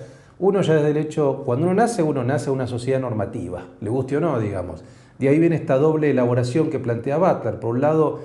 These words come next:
uno tiene que exigir el reconocimiento de las normas existentes, porque si no, no es reconocido como humano,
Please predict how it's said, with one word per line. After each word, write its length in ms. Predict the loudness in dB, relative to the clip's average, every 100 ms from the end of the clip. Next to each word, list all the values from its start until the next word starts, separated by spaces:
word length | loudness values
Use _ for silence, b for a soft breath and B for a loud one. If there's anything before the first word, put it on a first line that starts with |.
| B B
uno 220 | -4 -2
tiene 240 | 0 0
que 80 | 0
exigir 320 | -2 -4 -4
el 80 | -2
reconocimiento 760 | -2 -2 -4 -4 -4 -2 0 0
de 60 |
las 100 | 0
normas 380 | -2 -2 -2 -4
existentes, 840 | -8 -10 0 0 0 -2 -6 -6 -16 -12
porque 240 | -10 -8
si 140 | -8 -6
no, 160 | -4
no 120 | -2 -2
es 80 |
reconocido 520 | -4 -4 -6 -6 -6 -6
como 180 | -4
humano, 420 | -2 -2 -2 -4